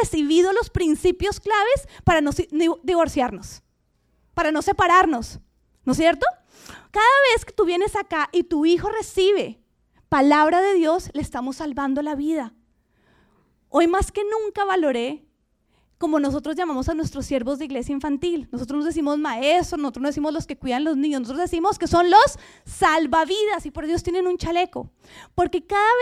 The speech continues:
vez que ellos imparten la palabra de Dios en nuestros hijos, les están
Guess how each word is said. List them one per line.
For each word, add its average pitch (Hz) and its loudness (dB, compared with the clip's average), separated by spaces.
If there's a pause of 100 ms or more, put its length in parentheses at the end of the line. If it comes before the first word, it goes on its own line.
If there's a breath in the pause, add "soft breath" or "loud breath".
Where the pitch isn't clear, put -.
vez - -2
que - -2
ellos 453 0
imparten 392 0 (120)
la - -12
palabra 339 2
de 381 2
Dios 294 0
en 247 -4
nuestros 247 -6
hijos, 330 -2 (260 soft breath)
les 277 -2
están 302 -4